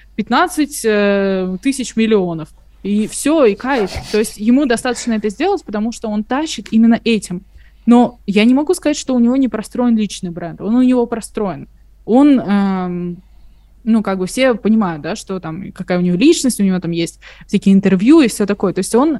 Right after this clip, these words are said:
э, тащит своими хардами, кто-то тащит своими софтами. И здесь я, если честно, не могу сказать, что правильно.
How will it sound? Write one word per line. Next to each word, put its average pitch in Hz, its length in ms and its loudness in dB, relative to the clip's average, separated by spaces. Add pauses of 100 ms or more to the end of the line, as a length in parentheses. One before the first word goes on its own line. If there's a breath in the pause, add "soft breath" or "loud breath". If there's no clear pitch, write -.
э, 202 380 0
тащит 240 320 -4
своими 214 240 2
хардами, 202 520 -2
кто-то 269 260 -6
тащит 254 320 -4
своими 240 240 -2
софтами. 185 600 -6 (520 soft breath)
И 226 460 4
здесь 247 560 0
я, 226 340 2
если 233 300 -2
честно, 269 240 -4
не 240 80 0
могу 240 200 -2
сказать, 226 480 -4
что 208 540 -4
правильно. 170 580 -4